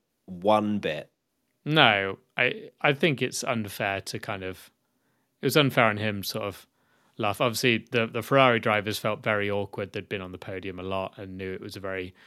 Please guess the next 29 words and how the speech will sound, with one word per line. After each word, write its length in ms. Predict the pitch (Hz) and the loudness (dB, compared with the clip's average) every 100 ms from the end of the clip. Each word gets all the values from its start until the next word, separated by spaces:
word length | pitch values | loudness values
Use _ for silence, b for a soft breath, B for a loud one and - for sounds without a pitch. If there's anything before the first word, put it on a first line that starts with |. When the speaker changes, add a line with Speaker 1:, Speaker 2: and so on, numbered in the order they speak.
| b b - | b b 4
Speaker 2:
difficult 420 | 139 - 127 123 | 4 4 -4 -2
situation. 920 | 131 - 113 113 110 113 107 104 101 | -4 -2 2 2 2 -2 -2 -4 -4
There, 220 | 98 95 - | -6 -6 -10
there 240 | - 104 | -10 -8
was 120 | 95 - | -6 -8
still 420 | - - 101 92 - | -8 -4 -4 -4 -4
booing 340 | 107 101 98 | -2 0 -4
at 80 | 95 | -6
this 140 | 104 - | -10 -8
point 320 | 117 98 95 | -4 -4 -6
of 140 | 92 | -10
about 300 | 104 98 95 | -8 -8 -4
Speaker 1:
It 40 | - | 0
Speaker 2:
the 40 | 175 | 2
Speaker 1:
was 120 | 147 | 4
Speaker 2:
three, 120 | 147 | 4
the 80 | 170 | 4
Speaker 1:
literally 320 | - 147 120 | 6 4 6
Speaker 2:
three 220 | 147 123 | 8 8
Speaker 1:
that 60 | 120 | 8
Speaker 2:
fans 300 | 120 113 104 | 6 6 4
Speaker 1:
meme 0 | |
Speaker 2:
that 80 | 101 | -2
were 80 | 110 | -2
Speaker 1:
of 200 | 110 110 | 0 0
the 80 | 107 | 0
Speaker 2:
left. 60 | |
<laughs> 0 | |
Speaker 1:
podium 680 | - 113 110 98 95 87 98 | 2 4 6 6 6 -2 -12